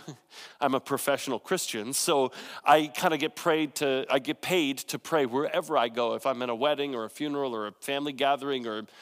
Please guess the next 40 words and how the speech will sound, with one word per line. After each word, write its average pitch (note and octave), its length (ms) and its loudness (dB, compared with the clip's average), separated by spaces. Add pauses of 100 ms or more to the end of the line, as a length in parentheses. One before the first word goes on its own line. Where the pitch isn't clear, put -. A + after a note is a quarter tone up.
(160)
out C#3 180 2
for C#3 120 -4
<laughs> - 0 -
dinner C#3 300 0
with D#3 120 2
friends E3 480 -2
or C#3 140 0 (320)
after C#3 400 4
every D#3+ 280 4
single D3+ 280 0
sermon, G3+ 400 2
just C3+ 240 -4
about C#3 140 2
every C3+ 200 2
single C3+ 280 -2
week, G#3+ 280 0
I, D3+ 100 0 (260)
you E3+ 100 2
know, D3+ 180 6
I'm F#3 200 8
constantly F3 960 2
praying A2+ 640 -2
in B2 140 -8
front C3+ 240 -2
of A#2+ 120 -10
people. C#3+ 460 -8 (1500)
And C3+ 120 -2
I'm B2+ 80 -4
constantly E3+ 800 2
battling C3+ 680 2
exactly A#2+ 500 -2
the A#2+ 100 -8
kind A#2+ 260 -10
of A2 80 -16
temptation A#2 580 -10
that G#2 100 -12
Jesus A2 420 -10
is G#2 140 -10
talking - 380 -4
about. - 320 -20